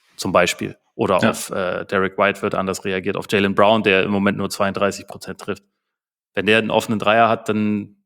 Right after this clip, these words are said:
Speaker 1: s-, sind Teams auch nicht glücklich damit, weil die auch wissen, dass der im Zweifel auch mal, äh, vier in einem Viertel treffen kann und du dann halt einfach relativ schnell am Arsch
Speaker 2: Mhm.
Speaker 1: bist, so.
Speaker 2: Ja.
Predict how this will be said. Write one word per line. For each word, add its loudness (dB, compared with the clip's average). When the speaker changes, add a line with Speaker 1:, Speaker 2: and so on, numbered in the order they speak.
Speaker 1:
s-, -18
sind 0
Teams 4
auch 6
nicht 2
glücklich 0
damit, -8
weil 0
die -4
auch 2
wissen, 0
dass -2
der 2
im -6
Zweifel 2
auch 0
mal, 2
äh, 2
vier 2
in 0
einem 0
Viertel 0
treffen -8
kann -2
und -12
du 0
dann -2
halt 0
einfach -2
relativ 0
schnell 2
am -2
Arsch 2
Speaker 2:
Mhm. 0
Speaker 1:
bist, 2
so. -6
Speaker 2:
Ja. 4